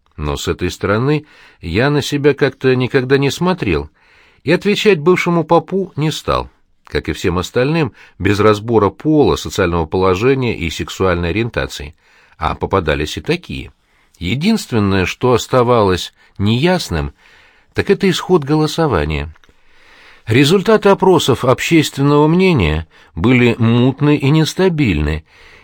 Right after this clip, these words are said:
и если о чем-то и свидетельствовали, то лишь о том, что шоу будет смотреть вся страна.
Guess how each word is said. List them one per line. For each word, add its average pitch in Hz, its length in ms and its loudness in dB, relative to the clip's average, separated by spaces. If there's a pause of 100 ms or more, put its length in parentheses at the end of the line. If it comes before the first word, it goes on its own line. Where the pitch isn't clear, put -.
(120)
и 175 280 0
если 170 400 0
о 175 80 4
чем-то 165 500 2
и 156 500 -2
свидетельствовали, 90 960 -2 (380)
то 80 80 -2
лишь 80 260 -2
о 82 100 2
том, 127 260 2
что 90 240 -2
шоу 131 520 -2 (300)
будет 151 260 2
смотреть 135 520 0
вся 117 200 2
страна. 92 440 -2